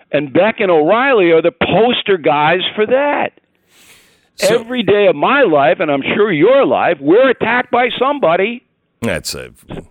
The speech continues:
Speaker 2: it's
Speaker 1: Somebody trying to, you know, "Oh, you're a racist, you're a homophobe,
Speaker 2: It's
Speaker 1: you're a
Speaker 2: getting
Speaker 1: misogynist."
Speaker 2: boring, quite honestly. It's just getting boring.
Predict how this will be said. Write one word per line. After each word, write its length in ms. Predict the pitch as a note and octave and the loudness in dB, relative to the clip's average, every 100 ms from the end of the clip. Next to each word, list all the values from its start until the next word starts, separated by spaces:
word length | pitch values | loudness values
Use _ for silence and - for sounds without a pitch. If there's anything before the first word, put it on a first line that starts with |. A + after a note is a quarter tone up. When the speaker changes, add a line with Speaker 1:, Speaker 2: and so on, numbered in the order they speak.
| _ | _
Speaker 2:
it's 200 | F2+ F2+ | -12 -6
Speaker 1:
Somebody 460 | - G3+ A#3 A#3+ A#3+ | -4 -2 0 -2 -2
trying 340 | - A3+ A#3 | -2 0 2
to, 260 | A#3 A3+ F#3 | 2 0 -2
you 80 | F#3 | 0
know, 160 | F#3 - - - | 0 -2 -14 -6
"Oh, 360 | - C#4+ D4 C4 | 0 2 2 2
you're 220 | G3 G#3 | 2 2
a 200 | F#3+ A#3+ B3+ | 4 4 2
racist, 320 | A3 G#3 F3+ | 2 0 0
you're 140 | C#3+ D#3+ | 2 2
a 60 | D#3 | 2
homophobe, 640 | G3 C#4+ B3+ G#3+ G3+ F3+ | 2 2 2 0 2 4
Speaker 2:
It's 80 | D#3+ | 4
Speaker 1:
you're 120 | B2 | 2
a 40 | C#3+ | -2
Speaker 2:
getting 260 | E3 F3 C3+ | -2 -2 -4
Speaker 1:
misogynist." 120 | G2 | -4
Speaker 2:
boring, 600 | A2+ C3 C#3+ F#2 C2 A#1+ | -2 0 0 -2 -4 -10
quite 240 | - F#2 F2 | -6 -4 -2
honestly. 600 | F2 F2 D#2+ - C2+ A#1+ | -2 -2 -4 -4 -6 -6
It's 260 | C2 - | -8 -8
just 280 | - D2 - | -6 -6 -6
getting 300 | D#2 C#2 C#2 | -6 -6 -6
boring. 520 | D2 D2 C#2 A#1 A1+ | -2 -2 -4 -8 -16